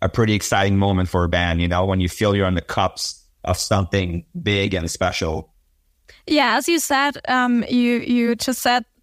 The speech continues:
Speaker 2: like, you're reaching many more, many younger fans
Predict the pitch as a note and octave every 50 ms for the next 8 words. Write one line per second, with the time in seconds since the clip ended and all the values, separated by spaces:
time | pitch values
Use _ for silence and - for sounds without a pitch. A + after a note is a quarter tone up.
0 | _ - - B3 B3 B3+ A3 - C4 - - A#3+ A#3+ B3 A#3+ A#3+ C4 C#4 D4 -
1 | - D4+ C4+ C4+ B3+ - - - B3+ B3+ B3+ C4 C4 C#4 D4 C#4+ C#4+ C#4+ C4+ -
2 | B3 B3 B3 B3 C4 C4 B3+ B3+ B3 B3 B3+ B3 A3+ B3 C4 D4+ C#4+ C4+ B3+ -
3 | - B3+ B3 B3+ B3 B3 B3 - -